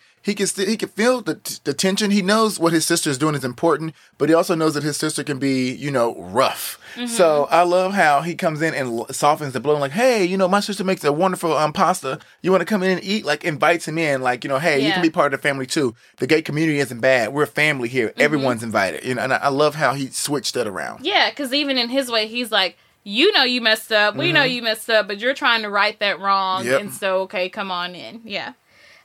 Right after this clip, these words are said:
Speaker 2: Uh, and so we start and end at Babylon, and Ben and Michael are there dancing, and Brian shows up, and Ben offers to let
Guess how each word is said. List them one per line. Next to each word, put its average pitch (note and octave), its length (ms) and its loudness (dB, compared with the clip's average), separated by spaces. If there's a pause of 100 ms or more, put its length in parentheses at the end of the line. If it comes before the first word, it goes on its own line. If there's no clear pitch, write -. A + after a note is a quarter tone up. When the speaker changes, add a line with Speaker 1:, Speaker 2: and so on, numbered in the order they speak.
(120)
Speaker 2:
Uh, C4 460 4
and C#4 120 -4
so D4 180 4
we D4+ 200 -2
start D#4+ 400 0
and D#4 280 0
end B3+ 420 0
at A#3+ 380 0
Babylon, A3 920 0 (240)
and A#3 760 0
Ben A#3+ 380 -2
and E4+ 120 0
Michael A#3 300 0
are A#3 140 -2
there A3+ 200 0
dancing, G#3 800 -4 (140)
and G#3 640 0
Brian A#3 300 2
shows G3+ 360 -4
up, F#3+ 240 0
and G#3+ 160 -10
Ben A#3+ 240 -2
offers G3+ 460 -4
to G#3 100 -8
let G3 280 -4